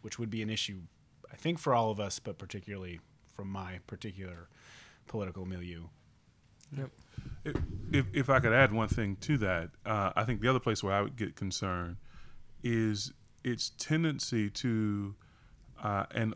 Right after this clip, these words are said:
Speaker 3: overly therapeutic, uh, overly emotional, um, bent in some folks, um, so that the language of, um, and, and this, it gets a little tricky,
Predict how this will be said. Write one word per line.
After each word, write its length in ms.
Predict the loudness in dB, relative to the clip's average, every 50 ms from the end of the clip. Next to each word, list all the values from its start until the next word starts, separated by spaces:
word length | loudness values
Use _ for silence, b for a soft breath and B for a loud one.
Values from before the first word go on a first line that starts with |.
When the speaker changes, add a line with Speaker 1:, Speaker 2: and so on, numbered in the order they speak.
| -4
Speaker 3:
overly 720 | -2 2 4 6 6 6 4 2 2 2 4 4 2 0 0
therapeutic, 1040 | -2 -6 -4 -2 2 2 2 2 0 -2 -2 0 0 2 0 -2 -4 -8 -14 -20 -20 -20 -20 -20 -20 _ _ _ _ _ -20 -20 -8
uh, 280 | -4 0 0 0 0 -2 -2
overly 720 | 0 2 2 2 2 2 0 0 2 0 0 0 -2 -4 -6 -8 -10
emotional, 800 | -6 -6 -4 0 0 0 0 0 -2 -4 -4 -4 -4 -6 -8 -10 -14 _ b b b b b b b b b -8 -2
um, 480 | 0 2 2 2 2 0 -2 -4 -2 0
bent 300 | 0 0 0 0 -4 -8 -4
in 160 | -2 0 0 0
some 220 | 0 -2 -2 -2
folks, 420 | -2 -4 -6 -6 -8 -12 -14 -14 -14 b b b b b b b b -6
um, 380 | -2 0 0 2 0 0 0 -2
so 140 | 0 0 0
that 100 | 0 2
the 100 | 0 -2
language 560 | 0 2 4 4 4 4 4 2 0 0 -4
of, 580 | -4 -2 0 0 2 2 0 0 -2 -6 -8 -12 -20 -20 -20 -20 -20 -20 -14 -8
um, 200 | -8 -8 -6 -6 -8
and, 140 | -8 -8 -10 -14 -20 -20 -20 -20 -12 -8
and 140 | -6 -4 -4
this, 160 | -4 -4 -6 -6 -6
it 280 | -6 -6 -6 -6 -4
gets 200 | -4 -2 -2 -2
a 40 | -2
little 280 | -2 -2 0 -2 -2 -4 -8 -18 -20 -20 -14
tricky, 440 | _ 0 2 2 2 4 0 -2 -2